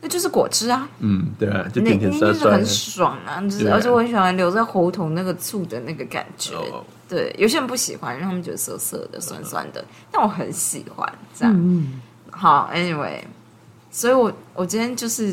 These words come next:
Speaker 1: 躺在地上，然后林静一回来，我就想说，胰岛素是干嘛的啊？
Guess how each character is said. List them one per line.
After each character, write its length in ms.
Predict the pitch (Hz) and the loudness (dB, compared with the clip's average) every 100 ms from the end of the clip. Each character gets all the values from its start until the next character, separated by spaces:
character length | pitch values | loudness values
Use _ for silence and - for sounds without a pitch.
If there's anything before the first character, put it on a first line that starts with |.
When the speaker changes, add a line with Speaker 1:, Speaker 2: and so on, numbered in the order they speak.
| - | -4
Speaker 1:
躺 180 | - 156 | -4 -2
在 80 | 175 | 0
地 280 | 202 202 190 | 0 0 0
上， 200 | 196 160 | 0 2
然 80 | 165 | 4
后 80 | |
林 160 | 170 170 | 2 2
静 160 | 185 175 | 0 -2
一 80 | |
回 120 | 196 156 | 2 2
来， 40 | |
我 80 | 147 | 2
就 80 | 185 | 0
想 160 | 160 | -4
说， 220 | 156 160 165 - - | -2 -2 -2 -10 -10
胰 100 | 208 | -2
岛 140 | 202 | 0
素 180 | 151 180 | 0 -4
是 60 | 170 | -4
干 180 | 170 | -4
嘛 160 | 139 - - - | -4 -6 -12 -12
的 40 | |
啊？ 80 | - | -14